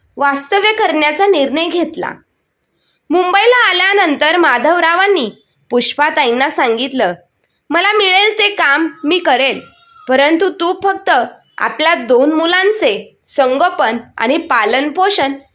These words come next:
व्यवस्थित कर. त्यांना कुठलीही कमी भासू देऊ नकोस. आपण आपल्या मुलांसाठीच मुंबईला आलो आहोत हे मात्र विसरू नकोस. त्यांचे शिक्षण,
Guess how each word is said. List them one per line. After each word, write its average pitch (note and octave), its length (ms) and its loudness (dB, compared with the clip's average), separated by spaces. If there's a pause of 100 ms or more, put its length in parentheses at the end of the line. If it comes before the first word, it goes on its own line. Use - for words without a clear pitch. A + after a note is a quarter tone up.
(140)
व्यवस्थित F#4 600 0 (160)
कर. F#3+ 180 -2 (680)
त्यांना F4+ 280 2
कुठलीही G4 680 2
कमी E4+ 260 0
भासू D#4+ 360 -2
देऊ C#4+ 280 -2
नकोस. G3 500 -4 (520)
आपण C#4+ 380 -2
आपल्या C4+ 320 0
मुलांसाठीच C#4 840 -2
मुंबईला C#4 480 -2
आलो E4 220 2
आहोत A3+ 340 0 (440)
हे F4+ 80 0
मात्र G4 320 2
विसरू G4 400 0
नकोस. A#3+ 540 -2 (460)
त्यांचे B3+ 360 -2
शिक्षण, D4 560 -2